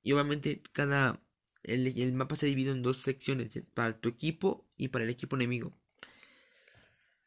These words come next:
<clears throat> Básicamente, la disposición en la cual los personajes van a ir depende de qué personaje lleves. Por lo general, los magos siempre van en el medio,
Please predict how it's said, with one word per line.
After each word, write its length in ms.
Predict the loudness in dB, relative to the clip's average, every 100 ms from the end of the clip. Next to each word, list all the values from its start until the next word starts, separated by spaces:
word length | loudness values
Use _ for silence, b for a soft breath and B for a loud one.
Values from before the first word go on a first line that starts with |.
| B B -4
<clears throat> 640 | -2 -2 -8 _ _ -6
Básicamente, 840 | 0 4 4 4 4 6 6 4 -6 -18 2
la 160 | 4
disposición 500 | 4 2 -2 0 0
en 120 | 2 2
la 100 | 2
cual 200 | 2 2
los 320 | 0 -8 _ _ -6
personajes 480 | -4 0 0 2 0
van 180 | 2
a 60 | 2
ir 100 | 2
depende 360 | 2 2 0 2
de 140 | 0
qué 120 | 0
personaje 520 | 0 0 0 0 0
lleves. 440 | 2 2 2 -4 -16 _ _ _ _ _ _ _
Por 160 | -2 0
lo 60 | 2
general, 340 | 0 0 2
los 220 | 2 2
magos 320 | 4 4 2
siempre 220 | 0 0 0
van 140 | 2
en 120 | 2
el 80 | 2
medio, 380 | 2 0 -2